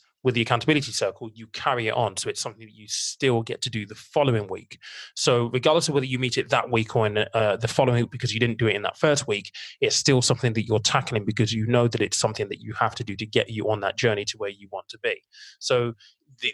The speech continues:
the accountability circle is about progress. That's essentially what it is. It's about progress. And as long as you're making that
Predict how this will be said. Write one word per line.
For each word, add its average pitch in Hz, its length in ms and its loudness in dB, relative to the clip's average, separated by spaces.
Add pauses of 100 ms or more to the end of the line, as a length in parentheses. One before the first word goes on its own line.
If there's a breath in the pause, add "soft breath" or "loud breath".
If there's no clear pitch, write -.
(100)
the 135 100 0
accountability 156 840 -2
circle 113 480 -4
is 107 380 -12 (320 soft breath)
about 120 380 0
progress. - 640 -4
That's 147 200 0
essentially 131 380 -4
what 104 160 -2
it 101 160 -6
is. - 300 -10 (140)
It's - 100 -10
about 107 200 -4 (120)
progress. - 580 -4 (420 loud breath)
And 120 120 0
as 117 160 -6
long 151 220 2
as 131 180 0
you're 120 140 -6
making 127 400 -4
that 127 160 0